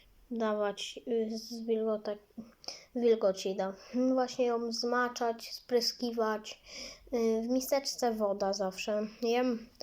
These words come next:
jeszcze może się żywić tartą marchwią oraz melisą, miętą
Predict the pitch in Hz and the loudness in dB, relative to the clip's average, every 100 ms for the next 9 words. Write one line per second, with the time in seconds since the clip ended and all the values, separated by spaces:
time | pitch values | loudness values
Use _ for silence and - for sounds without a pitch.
0 | - - - 277 285 302 277 262 262 262 | -14 -14 0 4 6 6 6 6 4 2
1 | 240 233 226 - - 254 247 220 208 208 | 4 2 2 -4 0 0 2 0 2 0
2 | 214 - - 214 208 208 - - _ - | 0 -4 0 2 2 -2 -8 -20 _ -20
3 | - - - - - - - 262 254 233 | -20 -20 -20 -20 -20 -16 -2 2 4 4
4 | 220 214 - - - 220 220 208 247 269 | 2 0 -2 -6 -2 0 2 4 4 4
5 | - 311 320 349 339 - - - 226 233 | 6 8 8 6 0 -6 -20 -8 0 2
6 | 269 285 294 294 320 311 320 330 | 4 4 2 6 8 8 6 2